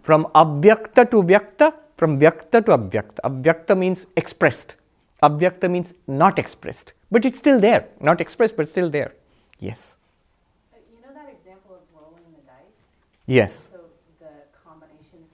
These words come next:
Speaker 2: can only come up, it just keeps on repeating?
Speaker 1: Yes.
Speaker 2: Does that fit into this?
Speaker 1: True.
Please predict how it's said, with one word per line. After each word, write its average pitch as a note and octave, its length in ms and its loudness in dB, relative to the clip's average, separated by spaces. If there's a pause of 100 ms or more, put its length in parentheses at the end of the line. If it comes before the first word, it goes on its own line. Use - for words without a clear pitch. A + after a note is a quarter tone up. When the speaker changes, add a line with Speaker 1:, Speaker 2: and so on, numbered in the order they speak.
Speaker 2:
can F3 80 -20 (100)
only D3 220 -20 (100)
come A3 200 -20
up, C#4+ 140 -20 (680)
it E3+ 100 -20
just E3+ 160 -20 (100)
keeps - 160 -20
on D#3+ 140 -20
repeating? - 520 -20 (180)
Speaker 1:
Yes. A2+ 380 -8 (100)
Speaker 2:
Does - 160 -20
that F3+ 240 -20 (120)
fit A3 200 -20
into A3 160 -20 (220)
this? - 100 -20 (320)
Speaker 1:
True. G3+ 400 2